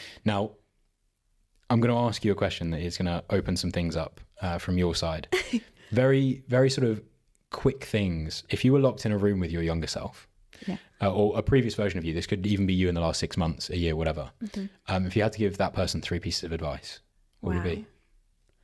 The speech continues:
Speaker 2: Oh, I d-, I don't know. What, that made me quite emotional. The, oh, I don't know. Oh, I think just keep. Why has that made me emotional? I have no idea. Well done. <laughs>
Speaker 1: It's 'cause, it's 'cause you don't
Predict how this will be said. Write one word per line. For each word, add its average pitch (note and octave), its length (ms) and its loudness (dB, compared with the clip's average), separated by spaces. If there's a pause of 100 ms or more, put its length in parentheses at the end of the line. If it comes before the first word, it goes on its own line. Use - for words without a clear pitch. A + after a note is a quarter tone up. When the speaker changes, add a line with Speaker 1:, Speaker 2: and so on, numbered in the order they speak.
(840)
Speaker 2:
Oh, C#4+ 80 4
I C4+ 80 8
d-, - 120 -2
I A3 60 2
don't D#4+ 120 6
know. G4+ 80 6
What, B3 180 0
that C4+ 220 4
made B3 100 4
me A3+ 80 2
quite A3 120 0
emotional. G3+ 380 0 (360)
The, A3 280 4
oh, B3 180 2
I C#4 60 4
don't A#3+ 180 0
know. G3 400 0 (1160)
Oh, G#3+ 240 -2 (460)
I F3+ 80 2
think - 320 2
just - 240 -2
keep. - 420 0 (840)
Why G#3+ 160 0
has E4 100 2
that - 100 0
made C#4+ 120 4
me C4+ 60 6
emotional? B3 440 2
I F3+ 60 4
have G#3 100 2
no G#3 180 4
idea. G3 340 6 (300)
Well A3 140 6
done. F#3+ 300 2
<laughs> - 320 0
Speaker 1:
It's F#4 180 0
'cause, B3 180 0
it's - 200 -2
'cause B2+ 160 2
you C3 120 4
don't A#2 360 0